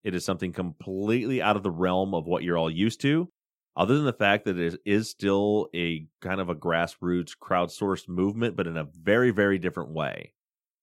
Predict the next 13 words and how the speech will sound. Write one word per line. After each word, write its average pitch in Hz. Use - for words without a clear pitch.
It's -
something 120
that 107
we've 101
had 104
in 92
the 87
works 110
for 104
the 95
last 95
few 104
weeks, 110